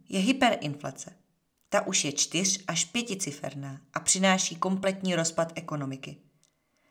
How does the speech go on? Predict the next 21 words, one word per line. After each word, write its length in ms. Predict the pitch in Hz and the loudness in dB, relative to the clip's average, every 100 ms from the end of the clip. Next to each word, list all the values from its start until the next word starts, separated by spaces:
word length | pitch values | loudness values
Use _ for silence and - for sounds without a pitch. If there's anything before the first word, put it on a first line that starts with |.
| _ | _
Firmy 320 | - 285 262 | 6 10 10
i 160 | - 156 - | 6 0 -2
obyvatelé 760 | 180 220 226 185 143 135 131 - | 0 2 4 2 0 -4 -6 -10
ztrácejí 520 | - - 175 165 143 131 | -8 0 0 0 -4 -4
přehled 480 | - 131 - - - | -4 -4 -8 -14 -16
o 60 | |
budoucích 500 | 143 147 143 143 151 | -8 -4 -4 -4 -8
cenách. 480 | - 143 - - - _ _ _ _ _ | -4 -4 -6 -16 -20 _ _ _ _ _
Nelze 340 | 196 202 190 202 | 6 6 6 2
absolutně 640 | 202 - 247 226 - 185 | 0 -2 -2 -4 -6 -4
odhadovat 580 | 180 160 156 147 139 - | -4 -4 -4 -4 -4 -2
žádné 420 | 185 185 185 180 | 0 2 0 -2
budoucí 460 | 170 165 165 - | -2 -4 -4 -4
náklady, 600 | 143 127 131 147 147 175 180 | -4 -6 -6 -6 -4 -8 -12
které 360 | - - 165 151 | -10 -2 2 2
výrobky 440 | 151 156 160 156 | 0 -2 -4 -8
budou 280 | 143 147 135 | -6 -4 -4
ziskové 560 | 135 147 - 160 151 165 | -2 -2 -2 -2 -2 -4
a 180 | - | -6
tak 220 | - 165 - | -2 -2 -2
podobně. 440 | 156 135 135 | -6 -6 -8